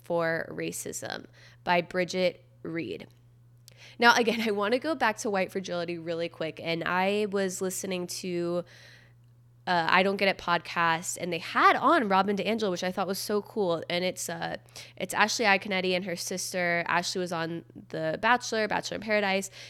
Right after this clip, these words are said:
and Naz Perez, who is just a badass. She's done so many things, and I'm actually in talks with her to be a guest on this podcast. So I hope she comes on. I think she would just be such a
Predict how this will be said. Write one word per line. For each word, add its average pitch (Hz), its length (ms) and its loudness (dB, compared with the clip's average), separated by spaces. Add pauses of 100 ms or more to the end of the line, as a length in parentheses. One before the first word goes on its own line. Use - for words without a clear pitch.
(140)
and 190 160 -2
Naz 165 240 0
Perez, 233 600 2 (300)
who 185 640 2 (260)
is 180 140 -4
just 202 200 -6
a 214 40 0
badass. 160 440 4
She's 170 140 -6
done 160 160 -6
so 185 220 -2
many 180 200 -2
things, 156 360 -6
and 156 80 -2
I'm 160 120 -4
actually 175 720 -2
in 175 140 -2
talks - 320 -8
with 170 80 -12
her 165 180 -2
to 160 300 -4
be 160 460 -2 (240)
a 170 60 -8
guest 165 340 -2
on 175 120 -6
this 170 140 -8
podcast. 196 440 -2
So - 140 -4
I 170 40 -2
hope 175 220 -6
she - 140 -6
comes 240 240 -4
on. 180 240 2
I 170 100 0
think 170 320 -6 (320)
she - 220 -6
would 170 120 -2
just 170 140 -8
be 190 100 -4
such 175 340 -6
a 175 280 -2